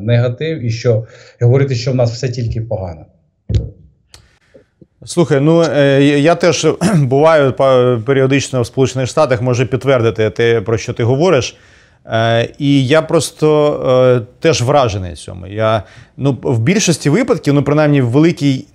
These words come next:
Speaker 2: е, значній кількості таких випадків, це відверта брехня, коли говорять, що вас все розкладають.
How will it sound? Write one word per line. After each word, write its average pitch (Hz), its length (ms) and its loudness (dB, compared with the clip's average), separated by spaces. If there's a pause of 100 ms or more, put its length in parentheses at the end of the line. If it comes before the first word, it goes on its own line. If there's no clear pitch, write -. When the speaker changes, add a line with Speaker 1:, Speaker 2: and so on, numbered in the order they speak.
Speaker 2:
е, - 20 -16 (200)
значній 143 480 -2
кількості 123 600 -2
таких 107 280 -6
випадків, 165 420 -2
це 143 160 -2
відверта 135 440 0
брехня, 135 580 -2 (380)
коли 127 220 0
говорять, 139 400 2
що - 140 -4
вас 131 180 0
все 135 140 0
розкладають. 123 640 -2